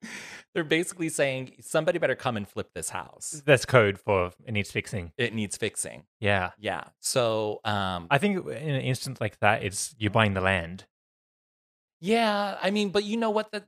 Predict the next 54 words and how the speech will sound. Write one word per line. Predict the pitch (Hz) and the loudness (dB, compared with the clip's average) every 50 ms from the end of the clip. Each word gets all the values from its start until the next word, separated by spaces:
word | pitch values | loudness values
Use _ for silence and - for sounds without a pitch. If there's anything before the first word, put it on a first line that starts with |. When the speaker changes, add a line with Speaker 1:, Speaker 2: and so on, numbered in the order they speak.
| 165 | _
Speaker 1:
the, | _ 214 - - - | _ -12 -12 -6 -4
I | 151 165 | -4 -4
think | - - 226 247 - | -2 -4 -6 -2 0
that | 269 247 185 | -2 -2 0
house | - 190 196 214 - | 0 0 0 0 0
has | - 202 185 151 | -4 -4 -4 -4
good | - 160 156 127 | -4 -6 -8 0
bones. | - 139 147 190 247 247 220 226 240 262 - - - - - _ _ _ | 2 2 2 2 2 0 -2 -2 -2 -4 -6 -8 -8 -10 -14 _ _ _
Speaker 2:
It | 175 - | 0 4
could | 226 226 | 4 6
have | 247 233 | 6 4
good | 214 - | 4 0
Speaker 1:
It's | 214 233 | 2 2
an | 214 220 | 2 2
Speaker 2:
bones. | 240 214 | 4 2
Speaker 1:
interesting | 214 - 240 233 - - 220 202 | 2 0 -2 -4 -4 -2 -2 0
looking | 180 170 - 175 160 151 | 0 0 -2 -2 -2 0
house. | 156 170 208 190 151 143 151 175 - | 0 2 2 2 0 0 -2 -2 -2
Speaker 2:
It | 147 | 0
looks | 156 226 240 - | 0 0 0 2
good. | - 233 247 214 165 165 - | 2 4 4 4 4 2 -4
It's | 156 - - | -8 -10 -2
big. | - 180 233 180 143 156 - - _ _ _ _ - | 0 0 0 0 -2 -4 -10 -16 _ _ _ _ -4
Speaker 1:
It | 175 175 | -2 0
is | 233 254 247 - | 0 0 -2 -4
big. | 180 226 247 240 220 151 117 113 | -2 0 2 2 2 2 2 4
Speaker 2:
Too | - 208 | 2 4
big | 185 202 180 | 4 2 0
for | - - | -2 -4
Pat | - 156 156 143 120 | 0 2 2 2 2
Speaker 1:
You | 135 | 2
know | - 262 | 4 6
Speaker 2:
now. | - 277 | 6 6
Speaker 1:
what, | 208 139 123 123 - - | 6 2 0 -2 0 -2
though? | 160 185 202 - | -2 -2 -2 -2
I | - 147 170 | -2 -2 -2
was | 165 226 208 - - | -2 -2 -6 -6 -6
sh-, | 143 - - - - 147 | -6 -6 -6 -4 -4 -4
okay, | 151 - - 120 | -4 -4 -4 -6
there's | 120 - 151 170 170 - | -4 -2 -2 -2 0 -2
a | - | -4
couple | - - 185 - - - | 0 0 -2 -2 -2 -6
things | - - 165 156 139 151 | -6 -4 -4 -4 -4 -4
in | 139 | -4
this | 131 123 - - | -6 -6 -4 -2
article | 120 113 120 120 - 117 | -2 -2 -2 -2 -4 -4
that | 101 107 - - | -2 -2 -4 -2
are, | - 117 110 117 | -2 0 0 0
I'm | 117 120 | 0 -2
a | 117 113 | -4 -4
little | 107 110 110 117 117 117 | -4 -2 -2 0 0 -2
shocked | 110 - - - 101 104 101 - _ - | -2 -4 -4 -2 -4 -4 -4 -8 _ -14
about. | 95 - 78 80 67 - - - - _ | -14 -12 -10 -10 -10 -10 -12 -14 -6 _
Speaker 2:
Mm. | 135 131 123 107 95 92 | 0 2 2 2 0 -2